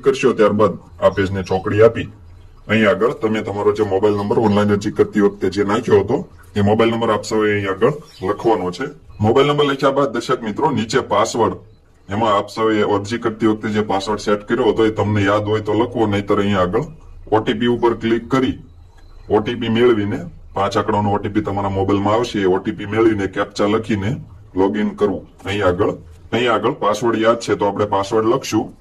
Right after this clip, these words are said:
પાસવર્ડ લખ્યા બાદ દર્શક મિત્રો નીચે જે સરવાળો પૂછવામાં આવે એ સરવાળો આપ સૌ અહીં આગળ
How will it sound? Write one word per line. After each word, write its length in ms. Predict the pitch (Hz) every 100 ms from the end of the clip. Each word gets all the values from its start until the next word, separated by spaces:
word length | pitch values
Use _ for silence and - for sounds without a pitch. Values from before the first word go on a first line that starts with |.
| -
પાસવર્ડ 300 | 120 123 147 143
લખ્યા 240 | 143 139
બાદ 140 | 143 135
દર્શક 280 | - 139 110
મિત્રો 220 | 104 - 110
નીચે 240 | 113 120 117
જે 100 | 120 117
સરવાળો 320 | 110 113 113 110
પૂછવામાં 420 | 113 113 107 113
આવે 160 | 120
એ 40 | 101
સરવાળો 380 | 107 101 104 101
આપ 100 | 101
સૌ 100 | 107
અહીં 180 | 101 98
આગળ 240 | 90 101